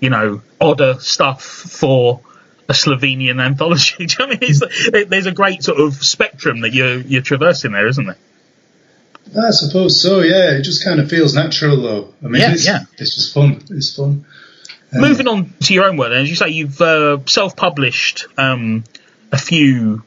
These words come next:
Speaker 1: comics and distributed them yourself.
Speaker 2: Mm.
Speaker 1: Um, and as you say, you know, that's the big difference with anthologies, isn't it? When you're, you're self-publishing and self-distributing, you know, you're spending time making the work and then time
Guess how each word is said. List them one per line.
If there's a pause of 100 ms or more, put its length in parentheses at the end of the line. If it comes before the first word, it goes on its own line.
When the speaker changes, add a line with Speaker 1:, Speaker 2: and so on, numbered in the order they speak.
(160)
Speaker 1:
comics
and
distributed
them
yourself. (340)
Speaker 2:
Mm.
Speaker 1:
Um, (280)
and
as
you
say, (240)
you
know,
that's
the
big
difference
with
anthologies,
isn't
it?
When
you're, (460)
you're
self-publishing
and
self-distributing, (960)
you
know,
you're
spending
time
making
the
work
and
then
time